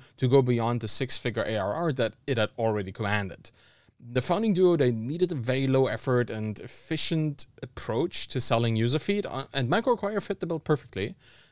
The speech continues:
They didn't have the time to source and vet through multiple brokers, nor that they really want to deal with all the traditional high fees associated with that route. Landon was able to submit all the necessary details for their MicroAcquire listing within a few days,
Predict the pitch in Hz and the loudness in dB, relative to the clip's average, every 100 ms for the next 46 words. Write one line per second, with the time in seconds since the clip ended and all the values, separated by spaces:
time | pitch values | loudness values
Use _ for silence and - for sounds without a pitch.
0 | - 131 127 113 160 190 170 170 147 143 | 0 4 6 6 4 4 2 0 -2 -4
1 | - 131 139 135 - 147 151 131 110 120 | 0 0 2 0 0 0 0 0 2 2
2 | - 135 117 107 110 131 117 101 107 135 | 0 -2 0 0 -2 -4 -2 -2 -2 -2
3 | 135 104 101 120 120 123 104 98 107 113 | -2 -2 -2 0 -2 2 0 2 0 2
4 | 107 104 104 98 113 104 104 104 104 101 | 0 -2 -4 -2 0 -2 -4 -6 -4 -6
5 | - 95 95 - 107 95 92 98 101 110 | -6 -6 -4 -4 -6 -8 -8 -8 -6 -4
6 | 117 143 - 143 147 - 165 165 165 160 | 0 0 -2 -4 -2 -2 -4 -4 -4 -6
7 | 165 165 165 180 165 - - - _ _ | -6 -4 0 0 -2 -16 -20 -20 _ _
8 | - 110 131 180 220 233 220 _ 139 131 | -4 2 4 4 2 0 -6 _ 0 0
9 | 120 135 131 123 120 117 127 131 _ - | 0 -2 -2 -2 -4 0 -2 -2 _ -4
10 | 131 175 190 180 160 170 180 156 131 120 | 2 2 2 0 0 0 2 2 0 -2
11 | - 202 220 - - 131 117 110 107 113 | -2 -2 -2 -4 -2 0 2 2 0 -2
12 | 139 117 139 143 151 156 151 - 196 208 | -6 -2 0 2 0 0 0 0 -2 -6
13 | 202 - - 123 127 120 - - 151 165 | -10 -18 -2 2 4 2 0 0 2 2
14 | 156 277 - | 0 -6 -8